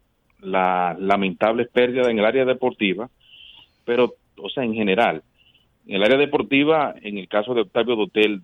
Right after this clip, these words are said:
tenía una amistad lindísima con él, eh, una persona que admiré como, como atleta, como persona. Yo decía esta mañana que él,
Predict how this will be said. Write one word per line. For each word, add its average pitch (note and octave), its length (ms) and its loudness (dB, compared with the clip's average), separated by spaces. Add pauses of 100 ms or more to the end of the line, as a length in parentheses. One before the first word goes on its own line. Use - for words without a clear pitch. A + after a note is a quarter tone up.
tenía G2 220 -4
una A2+ 120 -2
amistad G2+ 340 -4
lindísima G2 560 -4
con E2+ 180 -12
él, F#2+ 240 -6 (180)
eh, E2 200 -10
una G2 220 -2
persona F2 340 -10
que F2+ 160 -6
admiré F2 400 -2
como, F2 400 -6 (180)
como F2+ 220 -4
atleta, F#2 560 -4 (260)
como G#2 260 0
persona. G#2 600 -2 (580)
Yo G2+ 80 -6
decía A2 240 2
esta A#2+ 140 0
mañana B2 320 0
que A#2 120 0
él, C3 240 -2